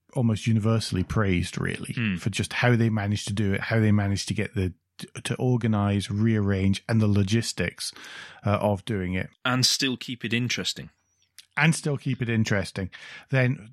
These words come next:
Speaker 1: th-, for next year, they've got the plan, they've got the signed off calendar, of course, but they're already working on, okay, so what are our backup plans?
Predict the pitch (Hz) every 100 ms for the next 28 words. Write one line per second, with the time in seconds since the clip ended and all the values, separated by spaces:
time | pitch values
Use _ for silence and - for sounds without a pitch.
0 | 123 123 135 127 147 - 151 131 110 104
1 | 123 113 - 160 156 117 - 107 123 117
2 | 110 101 - 165 156 151 147 143 120 -
3 | 127 123 - 123 - 113 110 110 113 107
4 | 110 104 104 - 107 98 - - 95 101
5 | 92 98 92 90 92 92 - - - 95
6 | 104